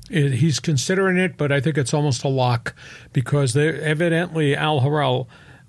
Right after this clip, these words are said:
where Cristiano Ronaldo is, would allow him to do a split deal, play the first year in Saudi Arabia,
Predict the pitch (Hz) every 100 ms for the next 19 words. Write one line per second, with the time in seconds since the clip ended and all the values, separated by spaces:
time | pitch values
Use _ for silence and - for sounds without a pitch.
0 | _ _ _ _ - 139 123 - 156 -
1 | 151 147 135 139 139 139 131 135 147 147
2 | - - - - _ - 131 135 131 123
3 | 131 147 165 139 147 131 127 113 131 131
4 | 131 - - 127 - 135 123 120 - 143
5 | 117 113 160 156 - 147 139 117 143 135
6 | 127 131 127 127 120